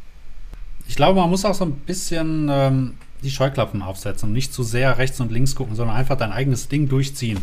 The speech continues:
Egal, auch wenn du vielleicht mal an den Punkt kommst, weil theoretisch gibt immer jemanden, der höher, schneller, weiter, besser, cooler, vielseitiger ist, wie auch immer, hübscher. Und, ähm, das ist halt so ein, ja, hübscher, das geht doch gar nicht. <laughs> Nein, aber ich glaube, da muss man wirklich, ich bin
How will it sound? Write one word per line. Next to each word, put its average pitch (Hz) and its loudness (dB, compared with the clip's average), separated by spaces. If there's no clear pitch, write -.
Egal, 135 6
auch 123 2
wenn 123 0
du 120 -2
vielleicht 131 -2
mal 127 2
an 123 0
den 123 0
Punkt 135 2
kommst, 143 4
weil 123 -4
theoretisch 143 0
gibt 143 -6
immer 147 0
jemanden, 113 -2
der 98 -6
höher, 127 2
schneller, 107 -2
weiter, - -2
besser, 131 2
cooler, 190 6
vielseitiger 165 4
ist, 139 0
wie 131 2
auch 117 -2
immer, 127 0
hübscher. 135 0
Und, 135 4
ähm, 123 4
das - -8
ist 165 -2
halt 156 2
so 160 0
ein, 147 0
ja, 131 -8
hübscher, 165 6
das 90 -2
geht 117 2
doch 101 -2
gar 92 -6
nicht. 202 0
<laughs> - -14
Nein, 151 4
aber 165 6
ich 151 2
glaube, 196 6
da 180 8
muss 208 2
man 202 6
wirklich, 202 2
ich - -10
bin 226 -2